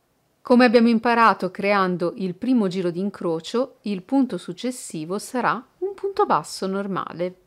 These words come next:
E dobbiamo continuare a creare i nostri incroci sfruttando le nuove maglie basse allungate che abbiamo realizzato nel giro precedente. Questo sarà il risultato che andremo ad ottenere.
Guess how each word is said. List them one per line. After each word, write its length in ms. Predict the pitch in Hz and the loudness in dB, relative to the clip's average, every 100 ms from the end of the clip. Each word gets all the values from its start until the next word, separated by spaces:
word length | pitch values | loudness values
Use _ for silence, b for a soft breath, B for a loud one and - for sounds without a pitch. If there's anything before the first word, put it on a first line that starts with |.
| _ _ _ _ _ _ _ _ _ | _ _ _ _ _ _ _ _ _
E 160 | 247 233 | 0 2
dobbiamo 500 | 262 247 277 196 180 | 2 4 4 4 -2
continuare 680 | 202 202 240 240 185 175 175 | -4 -4 0 2 2 0 -2
a 60 | |
creare 480 | 170 214 226 190 175 | -4 -2 0 0 0
i 40 | |
nostri 380 | 180 196 - - | -2 -4 -8 -8
incroci 640 | 190 196 180 160 165 - 233 | -6 -4 -4 -6 -6 -8 -8
sfruttando 760 | - 320 311 - 208 170 175 | -8 -6 -6 0 0 0 -4
le 140 | 202 | -2
nuove 340 | 233 226 185 165 | -2 -2 -2 -4
maglie 300 | 160 170 175 | -6 -4 -2
basse 400 | 208 202 - 160 | -2 -2 -6 -8
allungate 840 | 170 196 214 180 151 165 269 - b b | -6 -4 -2 -2 -4 -4 -6 -6 b b
che 140 | - | -8
abbiamo 360 | 453 285 165 170 | -4 -2 -2 -2
realizzato 720 | 170 175 233 226 180 165 220 | -2 -2 -4 -4 -4 -4 -4
nel 180 | 226 262 | -4 -4
giro 260 | 247 160 165 | -6 -6 -6
precedente. 880 | 175 175 202 170 - 170 175 175 _ _ _ _ _ _ _ - | -8 -6 -6 -6 -10 -10 -8 -8 _ _ _ _ _ _ _ 0
Questo 400 | 262 302 - 330 | 4 4 2 2
sarà 260 | 311 220 | 4 4
il 60 | 185 | 4
risultato 640 | 180 185 180 202 220 302 | 2 -2 -2 4 2 2
che 100 | 285 | -2
andremo 360 | 311 247 185 170 | 0 2 0 -2
ad 100 | 175 | -2
ottenere. 760 | 180 - 185 151 - 170 180 | -4 -4 -4 -4 -4 -2 -4